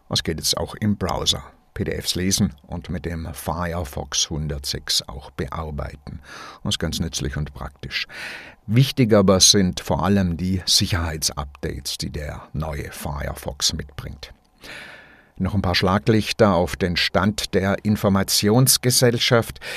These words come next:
Die Lieferroboter sterben. Jetzt stampft FedEx, die Federal Express Corporation, ihren Roxo ein. Hätte so ein Roboter werden sollen, der einem dann die Päckchen bringt, wenn man was bestellt hat im Web.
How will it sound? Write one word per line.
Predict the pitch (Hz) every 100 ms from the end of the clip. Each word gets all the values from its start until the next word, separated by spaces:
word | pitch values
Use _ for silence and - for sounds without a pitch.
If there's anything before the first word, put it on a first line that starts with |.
| - -
Die | 113 110
Lieferroboter | 98 113 156 160 131 104 90 87 90 87 - 92
sterben. | - - 87 69 - 67
Jetzt | 78 104 -
stampft | - 117 104 104 -
FedEx, | - 123 127 - - -
die | - 73 -
Federal | - - 104 104 98 92 87 85 -
Express | - - - 98 98 - -
Corporation, | 107 95 73 90 80 87 - 92
ihren | - 95 95
Roxo | 95 107 - 98 71
ein. | 55 - - - - - -
Hätte | - -
so | 87 87 80
ein | 80 78 71 - -
Roboter | 80 92 92 85
werden | 90 87 101
sollen, | 95 85 82 - - - _
der | - -
einem | 87 85 82
dann | 85 85
die | 85 87 71 -
Päckchen | 95 - - 90 82
bringt, | 87 85 -
wenn | - 82
man | 82 80 80
was | 80 -
bestellt | - - 78 -
hat | -
im | 73 76
Web. | 69